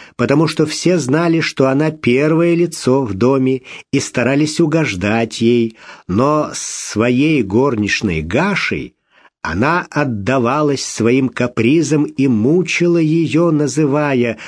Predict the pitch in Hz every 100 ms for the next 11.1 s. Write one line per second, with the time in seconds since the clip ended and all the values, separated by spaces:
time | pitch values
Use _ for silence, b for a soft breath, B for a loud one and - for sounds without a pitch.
0 | B B 101 90 113 190 214 120 151 175
1 | 147 180 160 156 196 180 143 127 104 110
2 | 80 - _ b b b - 151 131 113
3 | 139 156 170 160 156 139 - 127 135 120
4 | - 113 98 156 170 123 B B B -
5 | 120 107 113 110 113 110 - - 101 151
6 | 170 - 104 80 - b b _ 147 -
7 | 156 147 160 - - 143 151 170 143 -
8 | 92 80 76 113 104 107 76 - _ _
9 | _ b - - - 135 143 135 131 127
10 | 107 151 131 98 95 117 175 185 - 87